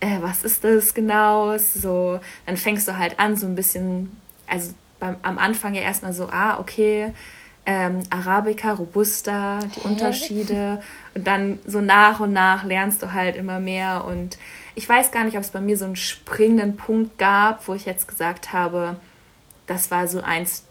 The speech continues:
Speaker 1: der tollsten Kaffeeerlebnisse oder so. Also ich hab halt auch oft dann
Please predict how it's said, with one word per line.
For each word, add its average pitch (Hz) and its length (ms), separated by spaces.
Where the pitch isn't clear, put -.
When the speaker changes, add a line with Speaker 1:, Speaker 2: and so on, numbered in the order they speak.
Speaker 1:
der 180 440
tollsten - 520
Kaffeeerlebnisse 220 1300
oder 220 260
so. 220 260
Also 180 440
ich 226 160
hab 202 140
halt 175 140
auch 180 120
oft - 240
dann 175 220